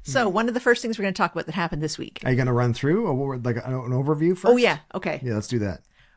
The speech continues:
Speaker 1: We're gonna talk about, uh, Jenny and Daisy
Speaker 2: Mm-hmm.
Speaker 1: and the money in the pub.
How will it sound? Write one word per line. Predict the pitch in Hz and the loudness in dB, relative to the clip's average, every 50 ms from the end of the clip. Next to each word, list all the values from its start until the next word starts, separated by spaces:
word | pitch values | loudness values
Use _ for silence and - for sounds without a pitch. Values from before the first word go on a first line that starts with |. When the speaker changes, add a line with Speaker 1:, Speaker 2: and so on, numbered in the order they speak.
| _ - | _ -2
Speaker 1:
We're | 226 | 0
gonna | 233 247 254 233 | 0 2 0 0
talk | - 269 214 202 - 240 | 2 2 2 2 2 0
about, | 170 175 156 156 185 226 - - - _ _ - - _ _ _ | -2 0 0 0 0 -2 -4 -8 -16 _ _ -20 -20 _ _ _
uh, | - 170 165 160 156 160 160 151 151 143 | -2 0 0 0 0 0 -2 -4 -6 -6
Jenny | - - 202 202 196 214 226 247 247 - _ _ _ - | -2 2 2 2 2 2 0 0 -2 -6 _ _ _ -8
and | - 185 175 165 | -4 -2 0 0
Daisy | 151 170 160 160 160 - 233 - - _ - | 2 2 2 0 0 -2 -4 -6 -8 _ -4
Speaker 2:
Mm-hmm. | - 107 107 113 135 156 | -2 0 2 2 0 0
Speaker 1:
and | 165 165 | 0 0
the | 151 | 0
money | 151 151 147 147 151 151 | 0 0 0 0 0 0
in | 151 147 | 0 -2
the | 143 139 | -4 -4
pub. | - - 190 240 233 | -2 0 -2 -2 -2